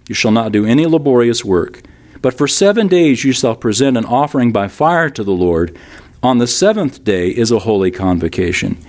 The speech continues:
You shall not do any laborious work." So here's what, here's what that's saying. The Passover is on the fourteenth day of the month, so you celebrate the Passover.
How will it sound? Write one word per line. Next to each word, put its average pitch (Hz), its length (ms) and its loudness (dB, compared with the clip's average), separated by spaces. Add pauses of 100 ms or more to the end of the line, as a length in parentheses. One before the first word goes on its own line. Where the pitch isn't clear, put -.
You 107 80 0
shall 104 160 0
not 98 260 0
do 95 160 0
any 92 220 2
laborious 90 580 -2
work." - 300 -8 (540)
So 127 500 2 (720)
here's 214 340 -2
what, 202 160 0
here's 196 200 -2
what 165 280 0
that's 131 220 0
saying. 110 420 0 (880)
The 127 120 0
Passover 135 720 0
is 123 100 0
on 120 120 2
the 107 100 0
fourteenth 160 580 0
day 127 180 2
of 123 80 2
the 120 60 2
month, - 400 -4 (100)
so - 160 -2
you 107 120 2
celebrate 110 500 0
the - 60 -20
Passover. - 560 -8